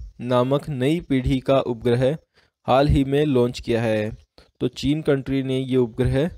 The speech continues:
launch किया दोस्तों। जम्मू कश्मीर में बना मैत्री पुल आम लोगों के लिए खोल दिया गया है, यह किस नदी पर बनाया गया दोस्तों?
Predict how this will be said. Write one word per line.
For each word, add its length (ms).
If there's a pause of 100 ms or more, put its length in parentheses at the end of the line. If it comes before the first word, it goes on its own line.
(200)
launch 360
किया 200
दोस्तों। 360
जम्मू 380
कश्मीर 480
में 240
बना 380 (2000)
मैत्री 440
पुल 340 (340)
आम 280
लोगों 340
के 240
लिए 340 (420)
खोल 300
दिया 320
गया 240
है, 300 (460)
यह 220
किस 280
नदी 340
पर 380 (320)
बनाया 380
गया 240
दोस्तों? 560